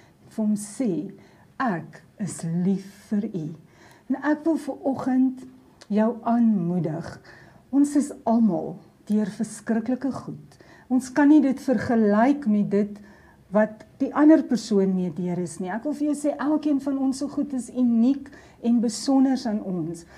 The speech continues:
Maar wil jy nie net ver oggend verby die vrae in jou hart, die omstandighede, die onsekerheid kom en net by Jesus gaan sit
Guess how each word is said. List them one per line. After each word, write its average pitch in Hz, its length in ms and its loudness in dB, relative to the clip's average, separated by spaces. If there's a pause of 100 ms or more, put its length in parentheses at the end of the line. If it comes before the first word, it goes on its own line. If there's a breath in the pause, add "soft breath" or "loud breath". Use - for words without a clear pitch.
(200 loud breath)
Maar 254 240 2 (200)
wil 311 280 8
jy 302 140 8
nie 285 140 8
net 226 240 2
ver - 220 -8
oggend 170 640 -6 (460 soft breath)
verby 254 560 4
die 302 160 2
vrae 269 800 -2 (100)
in 233 140 2
jou 233 180 0
hart, 190 560 -2 (420 loud breath)
die 277 140 4
omstandighede, 277 1200 2
die 226 260 2 (400 loud breath)
onsekerheid 285 1160 2
kom 170 320 -2 (460 soft breath)
en 240 160 6 (100)
net 294 260 4
by 277 140 2
Jesus 202 580 -2
gaan 196 200 -4
sit - 580 -10